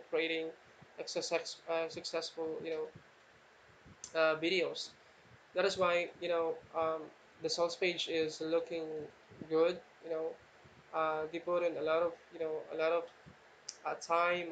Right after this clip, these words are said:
and energy about into the sales page, but they, you know, they don't put in a, a lot of, you know, they don't really improve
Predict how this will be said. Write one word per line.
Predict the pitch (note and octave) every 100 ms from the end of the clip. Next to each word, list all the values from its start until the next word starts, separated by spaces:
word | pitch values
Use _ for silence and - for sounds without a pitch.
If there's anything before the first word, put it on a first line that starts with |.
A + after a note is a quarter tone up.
| D3+
and | D3
energy | D3+ E3+ E3+ E3+ F3 D3
about | D#3+ D#3+ D#3
into | D#3+ D3+ D#3+
the |
sales | D#3 E3 D#3
page, | - F3+ F3+ -
but | D#3+ D3+ - - - - - - - E3+
they, | E3+ E3 D#3 - - -
you | F3
know, | E3+ E3
they | F3+
don't | E3+ E3+ F#3 F#3+ F#3 - - - -
put | F#3 F3
in | - E3+ E3 D3 - D#3+
a, | E3 D#3 D#3+
a |
lot | E3 E3
of, | E3+ E3 -
you | D#3
know, | D3+ D3 - - - - - - E3+
they |
don't | F3 F3+ F3+ - - - D3+
really | E3 F3 F3
improve | D#3+ D#3 E3 E3+